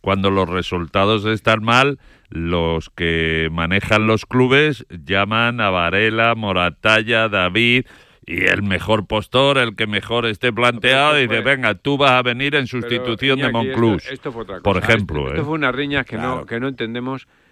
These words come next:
Speaker 2: algo que el fútbol ha cambiado, que a mí me gusta menos el actual, pero hay que entender que es así,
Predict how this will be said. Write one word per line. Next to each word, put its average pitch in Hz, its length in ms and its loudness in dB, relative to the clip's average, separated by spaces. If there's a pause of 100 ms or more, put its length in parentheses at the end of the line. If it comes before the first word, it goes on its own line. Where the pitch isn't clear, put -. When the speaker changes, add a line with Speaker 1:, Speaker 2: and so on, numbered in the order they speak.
(300)
Speaker 2:
algo 120 300 -4
que 107 80 -8
el 101 80 -6
fútbol 113 320 -2
ha 98 60 -2
cambiado, 110 460 -4
que 95 100 -12
a 87 40 -10
mí 98 200 -6
me 92 120 -6
gusta 95 320 -10
menos 98 240 -10
el 101 80 -10
actual, 156 360 -4
pero 92 240 -8
hay 90 80 -12
que 95 80 -12
entender 98 340 -10
que 107 60 -8
es 104 100 -10
así, 135 300 -6